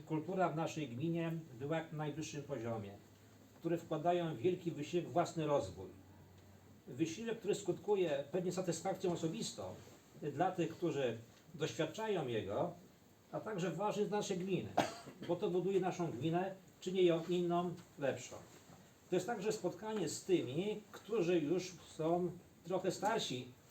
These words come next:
od tych głównie dziewczyn dzisiaj, e, którzy w swoim życiu mogą się poszczycić wielkimi sukcesami, osiągnięciami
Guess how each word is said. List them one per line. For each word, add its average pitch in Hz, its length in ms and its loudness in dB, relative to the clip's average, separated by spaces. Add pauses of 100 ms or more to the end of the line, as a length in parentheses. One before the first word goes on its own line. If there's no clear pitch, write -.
(240)
od 160 160 0
tych 175 180 6
głównie 180 280 2
dziewczyn 175 460 2
dzisiaj, 113 460 0
e, 170 40 -4 (1200)
którzy 190 300 0
w - 40 -4
swoim 175 360 4
życiu 190 340 2
mogą 180 220 2
się 170 260 2
poszczycić 175 560 0
wielkimi 175 340 -2
sukcesami, 165 580 0
osiągnięciami 185 760 0